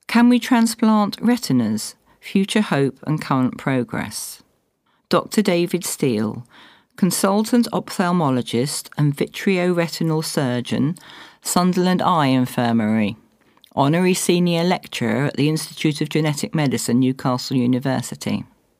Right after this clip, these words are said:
This is a great opportunity to find out more about inherited retinal dystrophies, I R Ds,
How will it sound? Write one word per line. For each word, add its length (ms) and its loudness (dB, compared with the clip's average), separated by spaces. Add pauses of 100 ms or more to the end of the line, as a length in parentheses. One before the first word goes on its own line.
(960)
This 160 4
is 140 2
a 60 2
great 280 2
opportunity 680 2
to 120 -2
find 460 0
out 220 0
more 480 4
about 360 -2
inherited 760 2
retinal 480 -2
dystrophies, 760 -4 (120)
I 180 4
R 180 2
Ds, 560 -2